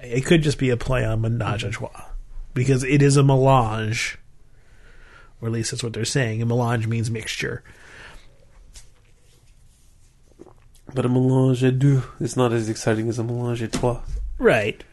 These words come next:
Speaker 1: But, I mean, if you're, if you're just saying, "It's a melange, but hey, let's call it mélange à trois 'cause it sounds like a ménage à trois."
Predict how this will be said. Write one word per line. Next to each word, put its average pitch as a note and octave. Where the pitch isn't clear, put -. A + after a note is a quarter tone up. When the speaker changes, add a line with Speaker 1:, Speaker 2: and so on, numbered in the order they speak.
Speaker 1:
But, F3+
I D#3+
mean, E3+
if E3
you're, F#3
if E3
you're F#3
just E3
saying, D#3+
"It's F#3+
a G#3+
melange, G3
but D#3
hey, F3+
let's G3
call A3
it E3
mélange D#3+
à D3
trois G3+
'cause C#3+
it C3
sounds C3+
like B2
a B2+
ménage D3
à A#2+
trois." G#2+